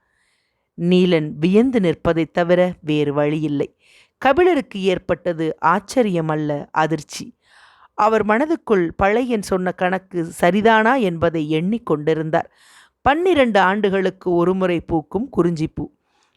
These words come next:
இரண்டாவது கணுவுக்கும் பத்தாவது கணுவுக்கும் இடையில் இருக்கும் கணுக்களின் எண்ணிக்கை முன்னும் பின்னும் மீதி இருக்கும் ஆண்டுகள்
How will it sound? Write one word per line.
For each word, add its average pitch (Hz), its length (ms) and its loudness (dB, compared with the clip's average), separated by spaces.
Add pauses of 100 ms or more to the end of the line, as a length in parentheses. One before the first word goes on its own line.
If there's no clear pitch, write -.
(100)
இரண்டாவது 185 720 2
கணுவுக்கும் 165 600 -6 (400)
பத்தாவது 220 680 2
கணுவுக்கும் 190 520 -2
இடையில் 196 360 0
இருக்கும் 180 380 -2 (100)
கணுக்களின் 190 540 -2
எண்ணிக்கை 165 720 -2 (380)
முன்னும் 277 460 2
பின்னும் 214 340 2
மீதி 208 420 0
இருக்கும் 185 440 0
ஆண்டுகள் 170 600 0